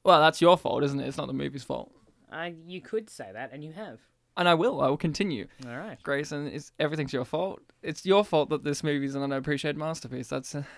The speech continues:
Speaker 2: Yeah, I
Speaker 1: you know.
Speaker 2: did. I just dropped the ball when it came to marketing.
Speaker 1: You
Speaker 2: I'm
Speaker 1: know,
Speaker 2: sorry.
Speaker 1: you know, you know what would have made it appreciated? You buying it for fourteen dollars. <laughs>
Speaker 2: I rented it for five. What more do they want?
Speaker 1: Oh, that's right. You can keep renting it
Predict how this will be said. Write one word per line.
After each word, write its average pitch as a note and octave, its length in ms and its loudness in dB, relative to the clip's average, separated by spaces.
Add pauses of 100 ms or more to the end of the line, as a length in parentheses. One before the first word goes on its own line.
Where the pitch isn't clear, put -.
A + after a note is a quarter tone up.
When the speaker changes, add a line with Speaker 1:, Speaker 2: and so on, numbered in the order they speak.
(260)
Speaker 2:
Yeah, F3 180 0
I E3+ 80 0
Speaker 1:
you D#3+ 60 0
know. E3 80 -4
Speaker 2:
did. F3+ 140 -4
I D#3 120 -2
just D#3+ 280 -6
dropped E3 220 -6
the E3 80 -8
ball D#3 280 -4
when D3 100 -6
it C#3+ 60 -12
came C#3 220 -10
to B2+ 80 -14
marketing. A#2 460 -12
Speaker 1:
You E3+ 60 -6
Speaker 2:
I'm F3 60 0
Speaker 1:
know, F3 120 4
Speaker 2:
sorry. E3 120 0
Speaker 1:
you F3 40 2
know, F#3 200 4
you D#3+ 160 0
know D#3+ 160 2
what C#3+ 180 2
would C#3+ 140 4
have C#3 60 -2
made D3 160 2
it D3 100 -2
appreciated? D#3 680 -2 (480)
You D3 160 -2
buying C#3 340 0
it - 120 -8
for - 160 -10
fourteen D3+ 380 -4
dollars. A3+ 720 0 (300)
<laughs> - 280 -18
Speaker 2:
I G3 160 4
rented G3 520 -2
it F3 140 -10
for D3 120 -16
five. F#3 580 -4
What C3+ 220 -12
more D#3+ 220 -8
do E3+ 80 -16
they E3+ 160 -6
want? D3+ 200 0
Speaker 1:
Oh, A#3+ 60 6
that's C4 200 2
right. A#3+ 140 4
You A3+ 60 0
can G#3+ 140 -8
keep D4+ 300 0
renting F3+ 340 4
it - 200 -4